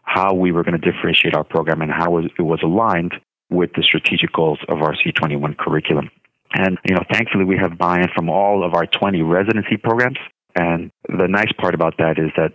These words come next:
the way students apply to the program is after they've been accepted into the four-year program, they then designate which program they'd like to apply to. And then they kind of have an interview process similar to the, what they would normally have during the fourth year,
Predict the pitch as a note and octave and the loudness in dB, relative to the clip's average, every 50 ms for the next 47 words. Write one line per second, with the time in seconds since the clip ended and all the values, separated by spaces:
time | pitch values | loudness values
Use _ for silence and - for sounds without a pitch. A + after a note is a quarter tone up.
0 | _ _ _ _ _ _ - F2 E2+ F2 G2 G2+ G2+ - - - - - - - | _ _ _ _ _ _ -2 0 2 2 2 2 0 -2 -2 0 0 0 0 -4
1 | - - - - - G2+ G#2 F#2+ E2 D2+ D#2 - - D#2+ D2+ D2+ D#2 D2+ D#2+ - | -6 -6 -4 -2 0 0 2 2 0 0 -2 -2 -2 -2 0 0 0 -2 -2 -6
2 | _ _ _ _ _ - E2 E2 F#2 G2 G2+ - G#2+ F#2 F#2 E2+ F2+ F2+ E2 - | _ _ _ _ _ -6 -2 0 0 -2 0 0 0 0 0 0 0 -2 -2 -2
3 | - - F2 - - - E2+ D#2+ - D#2+ D#2+ D#2+ - - - F#2 F#2+ G2+ G2 F#2+ | 0 -2 -2 0 0 -2 -2 0 -2 0 -2 -2 -4 -2 -2 0 2 2 2 2
4 | E2 D#2 D2+ D2 C#2+ - - - D2 C#2+ D2+ D2+ D#2+ F2 - _ _ _ _ - | 2 2 2 0 0 -4 -4 -4 -2 0 0 -2 -2 -2 -6 _ _ _ _ -2
5 | F#2 F#2+ F#2+ E2+ E2 F2+ F2 F2 E2+ E2+ D#2+ - F2+ E2+ E2 E2+ - - E2 D#2+ | 0 0 2 2 2 2 2 2 2 0 0 2 0 2 2 0 0 0 0 0
6 | D#2 - _ _ _ _ _ - E2+ F2+ G2 G2+ - - - - - - - _ | -2 -4 _ _ _ _ _ -6 0 2 2 2 2 2 2 2 2 0 -4 _
7 | _ _ _ _ - - F2+ E2 F2 E2 E2 E2 D#2 E2 E2 D#2+ - - D#2+ - | _ _ _ _ -2 -2 0 0 0 0 0 0 2 2 0 0 0 -4 -6 -4
8 | - - F2+ F#2 F#2 - - - D2 F#2 - _ _ _ _ _ _ _ - A2 | -2 -2 -2 -2 -2 -2 -4 -4 -4 -6 -8 _ _ _ _ _ _ _ -4 0
9 | A#2+ C3 B2+ B2 A#2 - - - - C3 B2+ A2+ G#2 - G#2+ G#2+ G#2+ G#2 G2+ - | 0 2 2 2 0 0 0 0 0 2 0 0 0 0 0 2 2 0 0 -2
10 | - _ _ _ - D#2 G2 F#2+ G2 G#2+ A2 A#2 A2 G2+ G#2 G#2 - - G2+ G2 | -8 _ _ _ -2 0 0 0 0 0 0 0 2 2 2 0 2 0 0 0
11 | F2+ G2 F#2 - - - A2 A2 G#2+ G#2+ G2+ F#2+ G2 F#2 F#2 G2 - - G2+ G2 | 0 -2 -4 -2 -2 -2 0 2 2 2 2 2 2 0 0 0 0 0 0 0
12 | G2 F2 F2 F2 F#2 G2+ G#2+ A2 G#2 F#2 F#2+ F#2+ F#2 F#2 F#2 F2 - - _ _ | 2 0 0 0 0 0 0 2 0 0 0 0 0 0 0 -2 -6 -14 _ _
13 | _ _ - G2 G2 G2 G2 F#2+ F#2+ - B2 C3 B2 - - - D#2+ D2+ | _ _ 0 2 2 2 2 0 0 0 0 0 0 0 0 -2 -2 -2